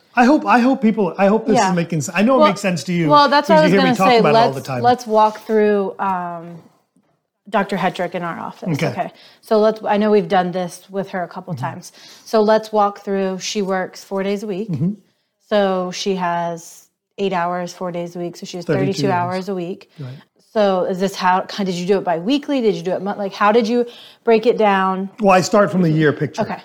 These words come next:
Speaker 1: Okay. For, to me, I, everything I don't live in the world of daily. I don't
Speaker 2: Right.
Speaker 1: micromanage the day.
Speaker 2: Yeah.
Speaker 1: I, I kinda look at everything, you know, on a monthly basis and then that, uh, a yearly basis and then broke that down into a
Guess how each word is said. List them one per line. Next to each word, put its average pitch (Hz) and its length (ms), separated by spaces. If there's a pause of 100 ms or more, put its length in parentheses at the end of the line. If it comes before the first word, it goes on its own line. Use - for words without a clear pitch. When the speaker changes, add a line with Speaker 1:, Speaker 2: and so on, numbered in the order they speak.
(240)
Speaker 1:
Okay. 147 200
For, 143 160
to 180 120
me, 190 220
I, 165 100
everything 156 640 (340)
I 226 60
don't 240 260
live 196 100
in 202 80
the 170 80 (100)
world 165 240
of 131 200
daily. 135 340
I 127 140
don't 165 160
Speaker 2:
Right. 147 200
Speaker 1:
micromanage 135 540
the 120 80
day. 113 140
Speaker 2:
Yeah. 113 220 (440)
Speaker 1:
I, - 20 (180)
I 160 40
kinda 160 240
look 147 240
at 151 60
everything, 139 640 (460)
you 262 80
know, 160 100
on 165 140
a 143 40 (140)
monthly 170 260
basis 156 480
and 156 140
then 139 220
that, 143 160 (160)
uh, 139 140
a 147 40
yearly 156 300
basis 139 380 (260)
and 135 120
then 135 120
broke 143 240
that 131 160
down 127 180
into 123 160
a 127 40